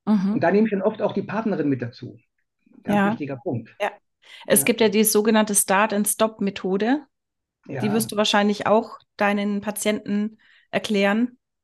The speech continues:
Speaker 2: Ja, also ich erkläre es so: fünfmal sich stimulieren lassen bis kurz vor die Ejakulation. Und aber dann wieder sagen, „Stopp“,
Speaker 1: Mhm.
Speaker 2: äh,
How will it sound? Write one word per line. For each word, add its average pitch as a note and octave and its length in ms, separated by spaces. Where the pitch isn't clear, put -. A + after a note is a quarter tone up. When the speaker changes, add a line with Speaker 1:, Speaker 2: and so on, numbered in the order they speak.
Speaker 2:
Ja, F3 520
also D#3+ 440
ich B2 100
erkläre E3+ 240
es - 80
so: F#3+ 140
fünfmal F#3+ 800
sich - 220
stimulieren G3 500
lassen G#3+ 300
bis G3 180
kurz G3 220
vor F3+ 80
die F3 100
Ejakulation. E3 1000
Und F3 540
aber E3+ 320
dann F3 340
wieder E3+ 240
sagen, D3+ 340
„Stopp“, A3+ 360
Speaker 1:
Mhm. A3+ 340
Speaker 2:
äh, F3+ 380